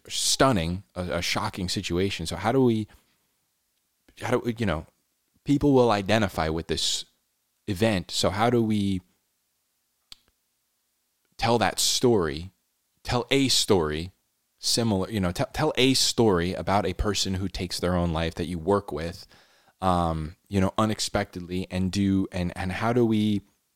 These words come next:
you know, bring some, some lightness to it? You know, how, how do we make the situation less gravitas?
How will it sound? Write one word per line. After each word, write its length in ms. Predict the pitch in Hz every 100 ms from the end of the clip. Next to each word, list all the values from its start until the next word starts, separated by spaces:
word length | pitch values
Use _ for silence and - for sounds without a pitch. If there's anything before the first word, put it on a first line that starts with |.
| _ _ _ _ _ _ _ _ _ _ - -
you 120 | 101
know, 260 | 76 73 - _ _ _ _ _ _
bring 220 | 120 113
some, 380 | - 95 92 90
some 240 | - 92
lightness 480 | 87 87 82 78 -
to 200 | - 78
it? 160 | 69 - _ _
You 120 | 82
know, 180 | 78 82
how, 200 | 80 92
how 140 | - 90
do 100 | 92
we 300 | 92 87 - _ _ _ -
make 440 | 90 87 85 -
the 140 | 92
situation 960 | 87 95 87 92 85 80 - 82 78 - _ _ _ _ _
less 580 | 78 85 90 - - - -
gravitas? 800 | 85 82 80 78 85 - - -